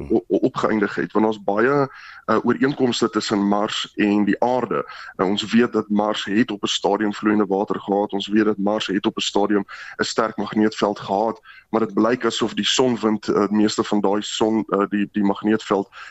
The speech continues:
weggeblaas het en natuurlik die atmosfeer weggeblaas het, en dan sien ons hoe lyk 'n planeet, ehm, waar daar nou nie meer 'n atmosfeer en magneetveld is nie.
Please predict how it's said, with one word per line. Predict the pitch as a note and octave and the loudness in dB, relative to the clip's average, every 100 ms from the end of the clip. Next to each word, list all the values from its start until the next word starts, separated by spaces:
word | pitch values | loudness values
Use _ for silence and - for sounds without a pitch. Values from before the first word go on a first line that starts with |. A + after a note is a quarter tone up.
| - | -8
weggeblaas | F#2 A2 - A2+ G2+ G#2+ B2 - | -2 0 0 -2 0 0 0 0
het | B2 - _ - - | -2 -4 _ -12 -2
en | G#2 | 0
natuurlik | G2+ - A2+ G#2+ - | 0 2 2 2 0
die | G#2 | -2
atmosfeer | - G2+ - C#3 A#2 | -2 -2 2 2 2
weggeblaas | A2 A2 G#2 G#2+ G#2 | -2 -2 0 0 0
het, | G#2+ - - - | -2 -2 -14 -4
en | G#2 | 0
dan | G2+ | 0
sien | - B2 | 2 2
ons | G#2+ G#2+ | 2 2
hoe | A2 | 2
lyk | G#2 G2+ A2+ | 2 0 -2
'n | - | -2
planeet, | G2+ G#2 G#2 - - - _ | -2 0 -2 -2 -20 -20 _
ehm, | G#2 F#2+ G2 F#2+ | -2 0 0 -2
waar | G2 G2 | 0 0
daar | G#2 G2+ | 0 0
nou | G#2 | 0
nie | G#2+ | 4
meer | A#2 G#2+ | 4 4
'n | G2 | 0
atmosfeer | G#2+ G2+ - G#2 | -2 -4 -2 0
en | G2+ | 0
magneetveld | G2 G#2+ G#2+ - F#2+ F#2+ | -2 -2 -2 0 -2 0
is | F#2+ - | -4 -2
nie. | C#2 | -4